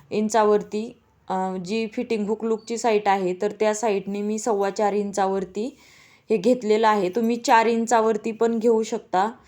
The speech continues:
हे बघा, मी दोन्ही, अ, साईजसाठी मी दोन्ही पद्धती मी आखून दाखवते तुम्हाला. तर हे बघा,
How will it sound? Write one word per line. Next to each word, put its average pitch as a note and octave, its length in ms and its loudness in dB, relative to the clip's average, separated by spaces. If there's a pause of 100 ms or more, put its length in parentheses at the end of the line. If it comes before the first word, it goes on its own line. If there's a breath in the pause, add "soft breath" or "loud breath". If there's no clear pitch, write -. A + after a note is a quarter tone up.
(200 soft breath)
हे A#3 100 4
बघा, G3+ 260 2
मी A3+ 160 0
दोन्ही, A#3+ 480 2 (140)
अ, G#3 300 2
साईजसाठी G#3 640 0
मी A3 160 0
दोन्ही A3+ 420 0 (580 loud breath)
पद्धती A3 420 4
मी G#3+ 280 2
आखून A3 360 0
दाखवते G#3 460 2
तुम्हाला. F#3+ 500 0 (2750)
तर G#3 100 4
हे A3 180 4
बघा, F#3+ 280 0